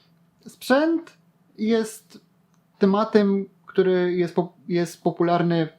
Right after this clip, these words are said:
wszędzie. Chodzi o to, że trzeba mieć naprawdę niby nie wiadomo jaki sprzęt, żeby faktycznie się wybić, faktycznie coś zrobić. Otóż nie, dlatego że ja sam miałem takie,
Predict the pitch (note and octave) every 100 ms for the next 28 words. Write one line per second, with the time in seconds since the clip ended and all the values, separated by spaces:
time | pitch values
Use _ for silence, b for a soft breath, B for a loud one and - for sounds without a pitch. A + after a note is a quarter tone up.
0 | _ - D#3+ D3+ C3+ B2+ B2 E3 D#3+ F#3+
1 | G#3 G#3 G3+ F3+ F#3 F#3+ F#3+ B B B
2 | _ - G3 G3 F#3+ G3 G3+ F#3 F#3+ G3
3 | F#3 G3 F#3+ F#3 F3+ F#3+ F#3 F#3 F#3 F3+
4 | - F#3 F3+ E3 D#3+ E3+ E3 B B -
5 | E3+ - F#3 F3 E3 E3 - F#3 E3 D3+
6 | E3 E3+ D3+ D#3+ D#3+ - E3 - D#3 -
7 | D3 D3 D3+ E3 G#3+ - B B B B
8 | F#3+ A3 A3 C4 D4 B3 D3 C#3+ - F3+
9 | F#3 A3+ G3+ G#3+ G#3+ G#3+ G#3 G#3+ A3+ A#3
10 | A3+ G3 _ _ G3+ F#3+ G#3+ G3+ F#3 F#3
11 | - F3+ F3+